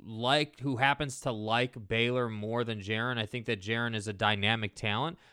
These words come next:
but I do agree that when you start playing big time football and you start playing teams that have really good defenses and, and you gotta fit the ball into places,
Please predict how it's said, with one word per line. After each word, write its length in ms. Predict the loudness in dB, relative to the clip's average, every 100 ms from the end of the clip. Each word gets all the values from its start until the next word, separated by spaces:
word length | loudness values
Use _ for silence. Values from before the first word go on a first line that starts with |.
| 2
but 140 | 6
I 120 | 8 6
do 260 | 4 4
agree 340 | 4 4 2 4
that 180 | 2
when 100 | 2
you 80 | -4
start 300 | 0 2 2
playing 240 | 2 0 2
big 220 | 2 2
time 240 | 0 0
football 440 | -2 -4 4 4 4
and 120 | -2
you 60 |
start 260 | -2 0 0
playing 300 | 0 -2 -4
teams 360 | -4 -4 -4 0
that 200 | 0 0 -6 _
have 220 | 4 4
really 260 | 6 4 4
good 200 | 4 2
defenses 800 | 2 -2 -2 -4 -2 0 0 0
and, 200 | -6 -6
and 200 | -8 -6
you 100 | -2
gotta 180 | 0 0
fit 240 | -2 -4
the 60 | 0
ball 320 | 2 4 2
into 120 | -2
places, 560 | -2 -2 -2 -4 -6